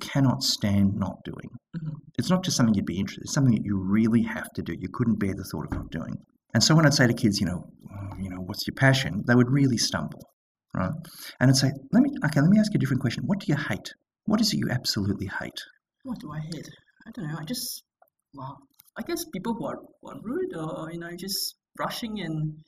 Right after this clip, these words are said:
Speaker 2: not being thoughtful about a lot of things.
Speaker 1: So, so a,
Speaker 2: Yeah,
Speaker 1: a
Speaker 2: yeah.
Speaker 1: thoughtless,
Speaker 2: Yeah.
Speaker 1: cruel society,
Speaker 2: Yeah.
Speaker 1: you know what I mean? So then you might also hate injustice, or you
Speaker 2: Yes.
Speaker 1: might hate cruelty, or you might hate
Speaker 2: Yeah.
Speaker 1: waste, or you might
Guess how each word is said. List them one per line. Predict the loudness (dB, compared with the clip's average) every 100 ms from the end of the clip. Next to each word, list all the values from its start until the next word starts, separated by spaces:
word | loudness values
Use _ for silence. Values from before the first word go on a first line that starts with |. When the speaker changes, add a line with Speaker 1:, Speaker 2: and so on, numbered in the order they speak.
| _
Speaker 2:
not | -4 0
being | 0
thoughtful | -2 -4 -4
about | -2 -2
a |
lot | -2
of | -4
things. | -6 -6 -8 -12 _ _ -6
Speaker 1:
So, | 2 4
so | 6 6
a, | 4
Speaker 2:
Yeah, | 2 -4
Speaker 1:
a | -6 -6
Speaker 2:
yeah. | 2
Speaker 1:
thoughtless, | 4 4 4 2 0 -2 -6 -6
Speaker 2:
Yeah. | -4
Speaker 1:
cruel | 0 2 2 0
society, | -2 -6 -8 -10 -12 -12
Speaker 2:
Yeah. | -14 -8
Speaker 1:
you | -4
know | -4
what | -6
I |
mean? | -10 -12 -16 -20 _
So | 2 2 6
then | 8
you | 10
might | 10 6 2
also | -2 0 2
hate | 2 0 -2 0
injustice, | 0 2 -2 -6 -8 -8
or | -4
you | -2
Speaker 2:
Yes. | 2
Speaker 1:
might | 2 2 0
hate | -2 -2 -6
cruelty, | -6 -2 0 0 -2 -8 -12 -2
or | 2
you | 6 6
might | 4 0
hate | -2 -4
Speaker 2:
Yeah. | -2 -2
Speaker 1:
waste, | 0 -2 -4 -8 -6
or | -6
you | -2
might | 0 2 2